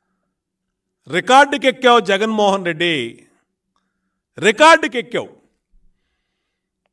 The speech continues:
నీలాగా దేశంలో ఏ ముఖ్యమంత్రి ఇన్ని హామీలు ఇచ్చి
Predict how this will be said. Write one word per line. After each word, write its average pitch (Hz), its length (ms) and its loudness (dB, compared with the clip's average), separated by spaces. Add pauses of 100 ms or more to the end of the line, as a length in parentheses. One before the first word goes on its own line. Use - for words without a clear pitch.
(320)
నీలాగా 311 580 4 (320)
దేశంలో 285 600 0 (920)
ఏ 277 280 6
ముఖ్యమంత్రి 302 800 0 (920)
ఇన్ని 330 380 0
హామీలు 320 540 2
ఇచ్చి 294 300 -2